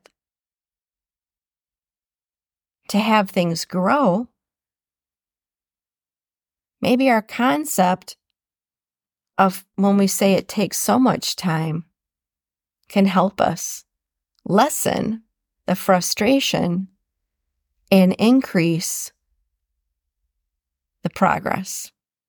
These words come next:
Here's the quote for the day. Actually, not the quote, the affirmation.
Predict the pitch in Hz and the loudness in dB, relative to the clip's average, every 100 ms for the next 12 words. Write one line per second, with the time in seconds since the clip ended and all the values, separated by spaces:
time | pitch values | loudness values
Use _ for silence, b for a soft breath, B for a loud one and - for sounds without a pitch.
0 | _ _ _ _ _ _ _ _ _ _ | _ _ _ _ _ _ _ _ _ _
1 | _ _ _ _ _ _ _ _ _ _ | _ _ _ _ _ _ _ _ _ _
2 | - 220 202 196 196 - 190 180 180 - | -4 -2 -2 2 0 2 -4 -4 -2 -4
3 | - _ _ _ _ _ - 202 - 202 | -6 _ _ _ _ _ -2 -2 0 0
4 | 180 - - - - _ _ - 180 180 | 0 -4 -6 -8 -8 _ _ -6 0 0
5 | - - - 185 - | -2 -6 -6 -8 -14